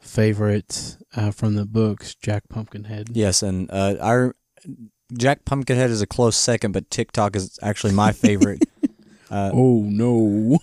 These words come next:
Speaker 2: I remember as a kid thinking, they just replaced all the, like, old characters with new ones. Like, TikTok is the Tin Man, Pumpkinhead's the Scarecrow, and, like, the Gump is the <laughs> lion.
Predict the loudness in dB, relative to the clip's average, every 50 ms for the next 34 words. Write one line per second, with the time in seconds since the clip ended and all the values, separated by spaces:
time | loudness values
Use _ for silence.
0 | 0 0 2 4 6 6 6 4 4 4 4 2 0 0 -2 -2 -2 0 0 -2
1 | 0 2 0 0 0 0 -4 -6 -14 _ _ _ _ -4 -2 0 0 2 0 0
2 | 0 -2 -2 -2 -2 0 0 0 0 0 0 0 0 2 2 0 0 2 2 0
3 | 0 -2 -4 -10 -18 _ _ _ _ _ 0 2 2 2 2 0 -2 0 0 0
4 | 0 0 0 2 2 2 2 2 2 4 6 6 6 6 6 4 4 2 2 2
5 | 2 2 0 0 -2 -6 -8 -10 -4 0 0 0 0 0 0 0 0 0 0 -2
6 | -2 -2 0 2 2 4 4 4 4 4 4 2 2 2 0 0 0 2 0 2
7 | 2 0 0 2 2 2 2 0 0 0 2 4 4 4 4 2 2 2 4 4
8 | 6 6 6 4 4 4 2 0 0 -2 -2 0 2 2 2 2 2 2 0 0
9 | 0 0 0 0 0 2 4 4 4 4 2